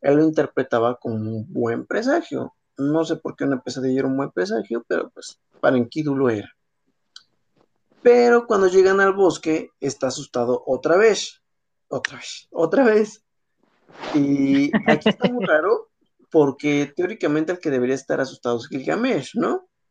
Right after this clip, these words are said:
Speaker 1: Pero está escrito que quien consuela al que está asustado es Gilgamesh, como describiendo que el que está asustado era Enkidu. No sé, está un poquito loco, pero así está escrito.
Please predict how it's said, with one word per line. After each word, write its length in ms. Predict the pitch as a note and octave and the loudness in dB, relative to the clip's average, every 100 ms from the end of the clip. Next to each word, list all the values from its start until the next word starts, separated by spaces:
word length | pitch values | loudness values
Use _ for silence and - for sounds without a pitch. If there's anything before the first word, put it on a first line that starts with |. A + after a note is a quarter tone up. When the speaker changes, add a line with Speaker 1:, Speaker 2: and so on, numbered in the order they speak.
| _ _ _ _ | _ _ _ _
Speaker 1:
Pero 200 | D3+ C3+ | 2 2
está 180 | B2+ E3+ | 2 -2
escrito 640 | E3 - G3 D#3 E3+ F3 _ | -2 -6 -6 -2 -4 -4 _
que 180 | D#3 D3 | -18 -18
quien 360 | - C#3 B2+ B2 | -10 -2 0 0
consuela 680 | - B2+ B2 - C#3+ E3 | -2 -2 -2 -4 -2 -2
al 120 | G3+ | -2
que 80 | G3+ | -6
está 200 | F3+ F3 | -6 -4
asustado 500 | D#3 - _ D#3 D#3 | -4 -8 _ -2 0
es 100 | D#3 | -2
Gilgamesh, 720 | D#3 C#3 D3 E3+ G#3 F#3 - _ _ _ _ _ _ _ _ | -2 -2 -2 0 0 -2 -4 _ _ _ _ _ _ _ _
como 580 | - D#3 C#3+ C3+ C3 B2 | -2 2 4 4 2 0
describiendo 720 | A#2 - B2+ A#2 A#2+ B2+ C#3 | -2 -4 -10 -6 -4 -4 -4
que 100 | B2+ | -6
el 100 | B2 | -4
que 100 | A#2 | -8
está 240 | - A2 | -10 -10
asustado 360 | A2+ - - A2+ | -12 -12 -8 -6
era 80 | B2 | -6
Enkidu. 580 | C#3+ - A3 E4+ D4+ - _ _ _ _ _ _ | -8 -8 0 2 0 -4 _ _ _ _ _ _
No 140 | A3 A3+ | 0 4
sé, 120 | A3 | 4
está 160 | F3+ A3 | 4 0
un 100 | A#3 | 0
poquito 380 | B3 A#3+ A#3+ | -2 -2 2
loco, 380 | A3+ A3 - A#3+ | 2 2 0 -2
pero 220 | F#3+ D#3+ | 0 0
así 140 | B2 B2 | -2 -6
está 160 | - | -8
escrito. 400 | A#2+ - D3+ - | -10 -2 -2 -2